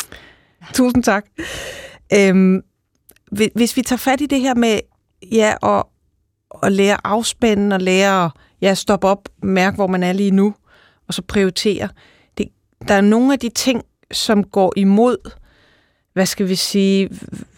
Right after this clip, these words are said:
hvad man ofte intuitivt tænker omkring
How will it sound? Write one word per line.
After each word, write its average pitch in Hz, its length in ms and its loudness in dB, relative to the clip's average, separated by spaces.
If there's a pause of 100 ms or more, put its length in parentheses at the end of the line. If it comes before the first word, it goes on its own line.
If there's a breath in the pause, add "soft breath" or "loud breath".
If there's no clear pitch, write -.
(180)
hvad 202 220 0
man 196 280 2 (100)
ofte - 280 -2
intuitivt 302 760 0
tænker 165 320 -4
omkring 165 600 -6